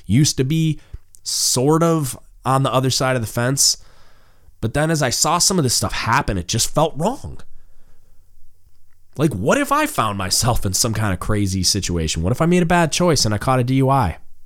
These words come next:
It's probably the most common screw up. Or, like, I, I was out in town and something escalated and I got in a fist fight and got charged with assault. Does it make me a bad person?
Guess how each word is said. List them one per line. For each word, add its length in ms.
It's 100
probably 220
the 60
most 220
common 380
screw 420
up. 220
Or, 120
like, 220
I, 240
I 120
was 140
out 160
in 80
town 420
and 160
something 360
escalated 360
and 120
I 80
got 180
in 60
a 40
fist 360
fight 300
and 80
got 160
charged 280
with 100
assault. 500
Does 80
it 20
make 140
me 80
a 40
bad 280
person? 460